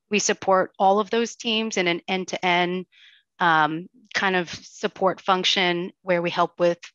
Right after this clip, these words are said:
projects and strategic initiatives and make sure that the solutions we're designing really fit for all of the departments that work in harmony with each other. So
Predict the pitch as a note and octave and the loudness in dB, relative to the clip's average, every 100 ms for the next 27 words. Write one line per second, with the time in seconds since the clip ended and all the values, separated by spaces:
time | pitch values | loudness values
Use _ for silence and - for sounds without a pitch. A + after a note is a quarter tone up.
0 | _ - - G#3 G3 G3+ F#3+ - - - | _ -20 0 2 2 4 2 0 -12 -18
1 | _ G3 F3 E3+ E3+ - - F#3 F#3 F3+ | _ -6 -2 0 0 -2 -6 -8 -10 -10
2 | F3 F#3+ F#3 G3 E3+ E3 D#3+ E3 - _ | -2 0 2 4 4 2 0 -6 -16 _
3 | _ _ - F#3 F3+ E3+ - F#3 E3+ E3+ | _ _ -6 -2 0 0 2 2 2 0
4 | - E3 D#3+ - G3 - F3+ F3+ E3+ E3 | 0 0 0 -2 -2 -2 -6 -4 -4 -2
5 | E3+ E3+ E3+ F3+ G#3+ D#3+ - F#3 - - | 0 2 0 0 0 -2 -2 -4 -4 -12
6 | F3 - F3+ E3 E3 - E3+ E3 - - | -16 -2 0 2 0 -4 -6 -4 -2 -4
7 | D#3+ D#3 D#3+ - F3+ F3 - F3+ - F3 | -6 -8 -8 -4 -6 -6 -8 -6 -2 -2
8 | E3 D#3 D3 - _ - _ _ F3 D#3 | -2 -4 -6 -12 _ -20 _ _ -2 -2
9 | - - - - - _ _ _ _ _ | -2 -4 -4 -6 -10 _ _ _ _ _
10 | _ - _ - - G3+ F#3+ | _ -20 _ -12 -8 -4 -4